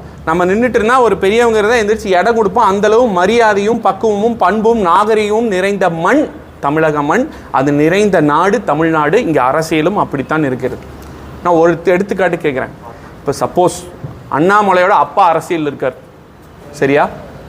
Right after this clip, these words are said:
அண்ணாமலை அரசியல் இல்ல, அவங்க அப்பாவை இப்படி தரைக்குறைவா பேசினோம்னா, தரக்குறைவா பேசினோம்னா அண்ணாமலை ஏத்துப்பாரா? கேட்கிறேன், கேள்வி முன் வைக்கிறேன். இல்ல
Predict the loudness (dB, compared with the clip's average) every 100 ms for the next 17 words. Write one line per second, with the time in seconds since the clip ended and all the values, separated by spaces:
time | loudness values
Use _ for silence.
0 | -12 -2 0 2 2 2 2 0 -2 -4
1 | -2 -2 -4 -16 -10 -4 0 2 2 2
2 | 4 6 4 2 -2 0 0 0 0 0
3 | 0 0 -2 -2 -2 -2 -2 -2 0 0
4 | 0 2 2 2 0 -2 -2 0 2 4
5 | 2 2 2 2 0 0 0 -2 -6 -20
6 | -20 -20 -20 -20 -20 -20 -20 -20 -20 -18
7 | -2 0 2 2 2 2 2 2 0 2
8 | 0 0 -4 -20 -20 -20 -20 -20 -20 -20
9 | -8 0 2 4 2